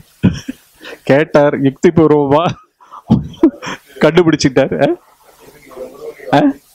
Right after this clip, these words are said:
அறியாமைதான். ஆ, ஆக்சுவலா ஞானத்துல இப்படிதான் சிரிப்பு வரும். எப்படி, அதாவது வந்து தனியா சிரிப்போம் வேற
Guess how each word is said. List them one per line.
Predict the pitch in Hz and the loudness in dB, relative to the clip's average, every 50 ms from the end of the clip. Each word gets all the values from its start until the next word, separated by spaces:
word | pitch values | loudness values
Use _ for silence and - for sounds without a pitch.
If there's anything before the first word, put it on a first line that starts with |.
| _ _ - - - 151 156 _ - - - - - 104 - _ _ - - _ _ _ _ _ _ _ _ _ - | _ _ -20 -20 -20 -20 -20 _ -20 -20 -20 -20 -20 -20 -20 _ _ -20 -20 _ _ _ _ _ _ _ _ _ -2
அறியாமைதான். | - 180 233 262 262 220 147 107 95 120 - _ _ _ - - - - - - | 0 2 4 4 2 2 0 -2 -6 -10 -14 _ _ _ -20 -20 -20 -16 -8 -2
ஆ, | - 170 175 | -2 -2 -2
ஆக்சுவலா | - 190 190 - - - 226 233 240 220 190 202 226 185 | -2 -4 -4 -2 0 0 2 2 2 2 2 2 0 0
ஞானத்துல | 147 143 165 196 226 214 - 190 165 | 0 0 0 0 0 0 0 0 0
இப்படிதான் | 147 160 185 175 - | 0 -2 -2 -2 -2
சிரிப்பு | 165 175 185 - 139 | -2 -4 -2 -2 -4
வரும். | 110 107 101 110 _ _ _ _ _ _ _ _ _ _ _ _ _ _ _ _ _ _ _ _ _ _ _ _ _ | -4 -4 -8 -12 _ _ _ _ _ _ _ _ _ _ _ _ _ _ _ _ _ _ _ _ _ _ _ _ _
எப்படி, | - 143 170 208 - 269 269 | 0 2 2 2 2 0 0
அதாவது | 233 175 151 156 165 190 220 262 277 277 269 | 0 0 0 0 2 2 4 2 2 4 2
வந்து | 247 247 254 240 | 2 2 2 0
தனியா | - 190 190 240 277 285 | 0 0 2 2 2 2
சிரிப்போம் | 247 - 233 208 190 190 180 160 | 2 2 0 -2 0 0 -2 -2
வேற | 151 143 127 139 - | -2 -4 -4 -6 -8